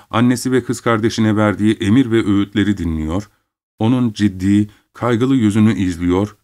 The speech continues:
ve utanarak bu çocuğa karşı babalık duygusunun, bir oğula karşı duyulan sıcaklığın kendisinde yetersiz olduğunu itiraf ediyordu. Ivanov'un Petruşka'ya karşı kayıtsızlığından daha da çok utanmasının nedeni,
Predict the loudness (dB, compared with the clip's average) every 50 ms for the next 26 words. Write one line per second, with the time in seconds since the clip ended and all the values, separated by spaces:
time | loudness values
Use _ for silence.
0 | _ -2 -2 0 0 -2 -2 -2 0 0 0 0 -2 -2 -6 _ _ _ _ _
1 | _ _ _ _ -6 -6 -4 -2 -2 0 0 0 0 0 0 -2 -4 -4 -2 -4
2 | -2 -2 -2 -2 0 -2 -2 -2 -2 -2 0 0 0 -2 -4 -2 -2 0 0 0
3 | -2 -4 _ _ _ _ _ _ -4 -2 0 2 2 2 2 0 -2 -2 -2 -2
4 | -4 -4 -2 -4 -2 0 0 2 2 2 0 0 -2 -2 -2 -2 -2 -2 -2 -2
5 | -2 0 0 0 0 0 0 0 0 0 0 0 0 2 2 2 2 0 0 -2
6 | -4 -2 -4 -4 -2 -2 -2 0 0 2 2 2 2 2 0 -2 -4 -6 -6 -4
7 | -4 -4 -4 -6 -6 -4 -4 -4 -4 -4 -6 -8 -12 -16 -18 _ _ _ _ _
8 | _ _ _ _ _ _ _ _ -4 0 2 2 2 2 2 0 -2 -2 -2 -4
9 | -10 _ _ _ -4 -4 -4 -4 -6 -8 -4 -2 -2 -2 -2 -2 -2 -2 -2 -2
10 | -4 -4 0 0 0 0 0 0 -2 -2 0 0 2 2 2 2 2 2 0 0
11 | -2 -6 _ _ _ -4 -4 -2 -2 -2 -2 -2 -2 -2 -2 -2 -4 -6 -6 -6
12 | -4 -2 0 0 0 0 0 -2 0 0 2 2 2 0 0 0 0 2 2 0
13 | -2